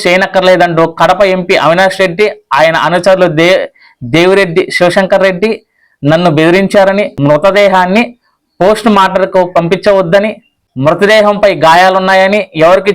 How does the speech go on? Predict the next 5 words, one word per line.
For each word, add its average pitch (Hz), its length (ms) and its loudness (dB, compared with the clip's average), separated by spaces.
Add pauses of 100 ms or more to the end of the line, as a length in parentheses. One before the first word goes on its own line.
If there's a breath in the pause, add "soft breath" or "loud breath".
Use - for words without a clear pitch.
చెప్పవద్దని 190 540 0
నన్ను 170 240 0
భయపెట్టారని 190 840 0 (560)
శంకరయ్య 202 460 0
తొలుత 190 340 0